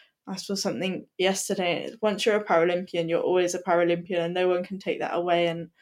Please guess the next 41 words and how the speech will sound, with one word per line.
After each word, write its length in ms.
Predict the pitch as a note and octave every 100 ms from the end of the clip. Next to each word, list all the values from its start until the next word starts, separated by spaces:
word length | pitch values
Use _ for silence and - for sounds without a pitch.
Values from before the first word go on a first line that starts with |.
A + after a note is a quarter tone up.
| - - _
what 280 | G3+ -
she's 540 | - - F#3+ F#3+ F#3+ - _ _ _ -
done 300 | F#3 F3+ G3
for 140 | G3+
the 100 | F#3
sport 480 | F#3 F#3 F3 E3+ - -
in 160 | F3+
her 160 | F3+ E3
time 560 | - F3+ E3+ E3+ E3+ - _
i-, 200 | E3 D#3+ - _
is 140 | F#3
incredible. 640 | E3+ E3+ F#3 E3+ F3 F3+ G3 _ _ _
And 120 | - F#3
I 80 |
think 520 | F3+ F#3 F#3 E3+ - - - - _
it's 240 | - F#3+ A3
really 200 | A#3 A#3+
important 560 | A3 G#3+ G#3+ G3+ F3
to 60 | -
know 500 | F#3 F3+ F3+ F3 E3+ - _ _ _
when 360 | - F3+ F3+ F3+
your 120 | F#3
time 280 | F#3 F3+ F#3
is 180 | F3+ F3+
right. 320 | F3 G3 -
Something 340 | - F#3+ F3
she 140 | - F#3+
said 320 | - F3+ F3+
is 180 | F3+ F#3
you, 140 | -
you 160 | - G3
just 260 | F#3+ F#3+ F3
know 280 | E3+ F3 G#3+ _ - - - _
when 420 | F#3 F3 F3 F3 -
your 280 | - F#3 F3+
time 260 | F3+ F3
is 160 | F3 F3
right. 240 | F3 F3 -
And 160 | F3
it, 180 | E3+ - -
it's 560 | F#3 - - - -